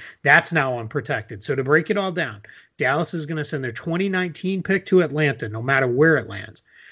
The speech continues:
Twenty twenty-one pick, unprotected, goes to New York. And then the twenty twenty-three pick is protected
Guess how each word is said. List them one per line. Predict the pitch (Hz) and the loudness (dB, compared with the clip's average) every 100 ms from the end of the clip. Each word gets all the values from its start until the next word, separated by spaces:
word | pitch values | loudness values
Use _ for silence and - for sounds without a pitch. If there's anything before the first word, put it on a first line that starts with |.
| _ | _
Twenty | - 180 180 | 0 4 4
twenty-one | - 185 175 170 175 | 4 0 0 2 0
pick, | 160 131 104 - - | 0 -2 -4 -16 0
unprotected, | 165 175 180 180 180 160 156 117 | 2 2 0 -2 -2 -2 -4 -2
goes | 139 143 - | 0 0 0
to | 151 | -6
New | 143 | -4
York. | 139 135 127 - - - - - | -2 -4 -6 -14 -20 -20 -20 0
And | 151 | 2
then | 151 | 4
the | 139 | 2
twenty | 123 165 165 | 0 0 0
twenty-three | 151 - 180 165 - 190 196 | -2 0 0 0 0 0 2
pick | 175 156 151 | 2 2 0
is | 139 | -4
protected | - 151 160 143 - 139 131 | -2 -2 0 0 0 -2 -2